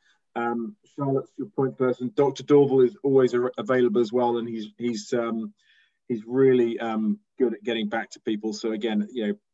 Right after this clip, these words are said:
please, uh, contact Charlotte if there's any questions. Again, she's a, she's a, a wealth of knowledge in her own right. But, uh, again, if there's anything, then I think, you know, what we're trying to do is, is, uh, is speed up the response of, of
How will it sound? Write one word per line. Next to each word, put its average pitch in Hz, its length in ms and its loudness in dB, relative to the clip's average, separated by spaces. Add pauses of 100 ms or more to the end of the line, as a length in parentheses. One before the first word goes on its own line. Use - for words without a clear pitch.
please, 120 420 -2
uh, 220 140 -4 (100)
contact 208 380 -10
Charlotte 107 300 -8
if 104 80 -10
there's 110 100 -6
any 107 80 -6
questions. 107 560 -6 (260)
Again, 107 280 -6
she's 107 240 -8
a, 107 100 -4 (180)
she's 110 220 -12
a, 107 80 -2
a 107 160 -8
wealth 117 320 -6
of 104 80 -8
knowledge 110 360 -4
in 110 60 -4
her 107 100 -2
own 101 120 -2
right. 110 240 -2 (140)
But, 107 140 -10 (120)
uh, 107 140 -4
again, 107 320 -4
if 101 80 -6
there's 107 140 -12
anything, 107 480 -4 (440)
then 104 200 -4
I - 20 -4
think, 104 260 -8
you 107 60 -6
know, 104 120 -2
what 104 180 -8
we're 107 80 -8
trying 107 220 -6
to 104 60 -10
do 107 200 -2
is, 104 280 -2
is, 101 320 -8
uh, 101 280 -4
is 104 180 -10
speed 120 320 -4
up 107 160 -8
the 117 60 -8
response 104 500 -8
of, 101 100 -14 (180)
of 104 140 -14